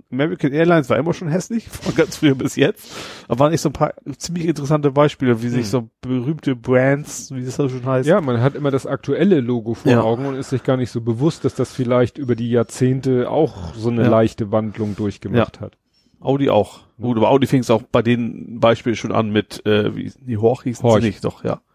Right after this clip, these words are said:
Speaker 1: War Horch nicht die anderen? Nee. Doch, er hatte, wie war denn das? Der Audi-Erfinder musste, hat den Namen,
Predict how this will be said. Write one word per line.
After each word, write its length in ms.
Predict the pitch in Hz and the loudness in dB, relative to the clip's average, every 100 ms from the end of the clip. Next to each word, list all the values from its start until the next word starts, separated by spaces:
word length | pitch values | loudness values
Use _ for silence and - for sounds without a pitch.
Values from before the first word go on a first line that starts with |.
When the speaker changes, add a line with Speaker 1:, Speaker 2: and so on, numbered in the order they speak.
| _ _ _ | _ _ _
Speaker 1:
War 140 | - 104 | -10 -2
Horch 180 | 139 147 | -2 -2
nicht 160 | 135 | -8
die 80 | - | -6
anderen? 280 | 147 196 202 | -4 -6 -8
Nee. 220 | - 101 101 _ _ _ _ _ _ _ - _ _ _ _ _ _ - | -2 -2 -2 _ _ _ _ _ _ _ -20 _ _ _ _ _ _ -8
Doch, 160 | 131 | -6
er 100 | 101 117 | -4 -4
hatte, 320 | - 143 - _ | -2 -2 -4 _
wie 200 | - 113 | -10 0
war 140 | 127 131 | 2 4
denn 60 | |
das? 180 | 104 98 | 0 -2
Der 280 | 110 101 - | -2 -4 0
Audi-Erfinder 680 | 143 151 156 110 160 175 156 | 0 2 0 0 -2 0 0
musste, 300 | 143 147 - | -2 -4 -6
hat 100 | 135 | -4
den 200 | 135 127 | -4 -4
Namen, 360 | 135 160 180 | -4 -4 -6